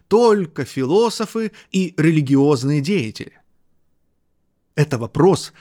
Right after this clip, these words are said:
жизни и смерти для всего населения Земли. Наши лидеры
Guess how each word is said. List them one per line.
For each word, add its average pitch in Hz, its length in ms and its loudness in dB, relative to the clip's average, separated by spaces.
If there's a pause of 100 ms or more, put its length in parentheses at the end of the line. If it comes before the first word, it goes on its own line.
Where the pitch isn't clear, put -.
(120)
жизни 180 840 0 (260)
и 202 100 -2
смерти 185 800 -2 (240)
для 147 260 2
всего 160 720 0 (340)
населения 160 960 -2 (240)
Земли. 156 640 2 (2000)
Наши 143 500 0
лидеры 226 540 -2